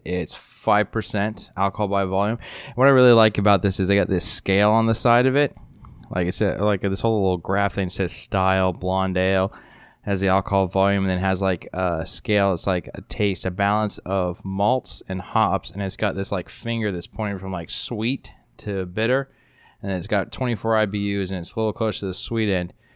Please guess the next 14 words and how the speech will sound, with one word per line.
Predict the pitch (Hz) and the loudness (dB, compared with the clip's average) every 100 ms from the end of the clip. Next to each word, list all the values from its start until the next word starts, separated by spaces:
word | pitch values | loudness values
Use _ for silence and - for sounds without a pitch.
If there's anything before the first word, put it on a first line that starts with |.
| _ _ _ _ - | _ _ _ _ -2
I'd | 107 110 | 2 4
have | 135 143 | 4 4
to | 156 | 2
say | 123 - 123 120 117 - - - - - - - - - - - - - - | 2 2 4 4 2 -4 -20 -20 -20 -20 -20 -20 -20 -18 -18 -18 -20 -16 -6
it's, | 110 - - - - - - - | -4 -2 -6 -6 -10 -14 -18 -10
it | |
says | - 151 160 | 2 2 2
citrus | - 139 120 139 117 123 | 0 -2 0 -2 -2 0
notes, | 117 113 - | 0 0 -2
but | 104 95 | -6 -4
you | 107 | -4
barely | 87 - 104 104 104 | -4 -2 2 2 0
taste | - - 98 - | -2 -4 -4 -2
'em. | 135 | -4